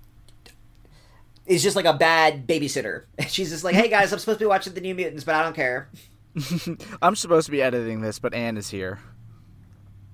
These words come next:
Speaker 1: Right, and, and then, and, and then Ann Nocenti also is, uh, th-, and they're just like, uh, they're, so you're like, "Who's supposed to be supervising the kids?" Wheezy and Ann Nocenti are babysitters, and they're reading magazines.
Speaker 2: And they're like, and I guess, would that make Charles Xavier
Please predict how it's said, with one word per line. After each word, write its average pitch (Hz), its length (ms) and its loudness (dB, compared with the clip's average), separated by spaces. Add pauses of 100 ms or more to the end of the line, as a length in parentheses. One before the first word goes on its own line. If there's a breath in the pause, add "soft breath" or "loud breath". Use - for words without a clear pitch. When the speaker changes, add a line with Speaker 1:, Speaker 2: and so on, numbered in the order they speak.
(140)
Speaker 1:
Right, 208 300 6
and, 190 100 2
and 202 160 0
then, 190 120 -2
and, 175 180 -2
and 180 100 4
then 185 120 -2
Ann 185 160 0
Nocenti 160 360 2
also 139 280 2
is, 123 160 -4
uh, 120 180 0
th-, 139 160 -4
and 156 100 2
they're 156 120 -4
just 143 100 -6
like, 156 160 -2
uh, 139 220 4 (280)
they're, 147 360 4 (240 loud breath)
so - 120 -4
you're 196 120 2
like, 180 100 2
"Who's 240 180 -4
supposed 208 180 -2
to 196 40 -2
be 202 60 0
supervising 185 480 0
the 170 80 -4
kids?" 208 360 0 (140 loud breath)
Wheezy 226 380 -2
and 196 100 4
Ann 190 100 2
Nocenti 165 360 0
are 147 80 4
babysitters, 131 580 0
and 123 80 -6
they're 117 80 -2
reading 123 220 -2
magazines. 104 600 -8 (2000 loud breath)
Speaker 2:
And 233 100 -6
they're 139 140 6
like, 131 320 4
and 123 340 0
I 131 80 0
guess, 127 340 -2
would 135 180 -4
that 131 160 2
make 127 240 -2
Charles 127 340 0
Xavier 120 520 -4